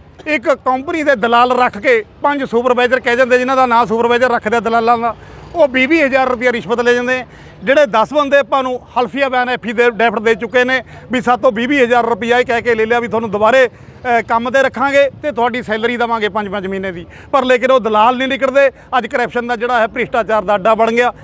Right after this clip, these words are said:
ਐਮ ਸੀ ਦਫ਼ਤਰ। ਅੱਜ ਜਿਹੜਾ ਹੈ, ਰੇੜੀ ਫੜੀਆਂ ਨੂੰ ਲੈ ਕੇ, ਕਦੇ ਅਵਾਰਾ ਪਸ਼ੂਆਂ ਨੂੰ ਲੈ ਕੇ, ਕਦੀ ਬ-, ਬਹੁਜਨ, ਅ, ਬਹੁ ਮੰਜ਼ਲੀਆਂ ਇਮਾਰਤਾਂ ਨੂੰ ਲੈ ਕੇ, ਬਿਲਡਿੰਗਾਂ ਨੂੰ ਲੈ ਕੇ ਜਿਹੜਾ ਹੈ, ਭ੍ਰਿਸ਼ਟਾਚਾਰ ਦਾ ਅੱਡਾ ਬਣ ਚੁੱਕਾ, ਜਿਸ ਦਾ ਅੱਜ ਪਰਦਾ ਫਾਸ਼ ਕਰਨ ਲਈ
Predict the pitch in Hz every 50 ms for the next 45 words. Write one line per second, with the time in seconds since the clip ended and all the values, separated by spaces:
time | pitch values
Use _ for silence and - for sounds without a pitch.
0 | - - - - - 233 226 220 240 214 - 254 226 262 254 - - 294 269 254
1 | 247 - - - - - - 262 262 277 262 285 226 277 277 285 262 254 262 254
2 | 240 - - - - - - - 180 202 226 247 269 320 330 208 240 254 277 285
3 | 285 277 269 240 247 247 196 247 254 233 254 240 247 247 240 226 226 226 247 262
4 | 254 214 277 - 233 247 247 240 247 233 240 226 - 247 247 220 - - - -
5 | - - 285 262 247 285 262 196 175 226 233 233 202 190 220 262 277 330 285 277
6 | 262 262 254 240 233 220 247 269 285 277 269 240 262 254 262 254 240 220 214 226
7 | - 262 262 254 262 247 247 240 190 247 247 247 220 190 214 226 220 240 233 254
8 | 254 247 240 208 220 220 - 254 247 240 240 233 233 240 254 240 233 208 220 233
9 | 220 208 - - - - - - - - 262 233 - 277 247 196 240 233 226 214
10 | 233 220 196 226 214 220 220 214 185 233 196 262 262 220 233 240 214 247 240 214
11 | - - 233 220 202 226 240 175 202 220 202 - 247 233 202 214 226 220 214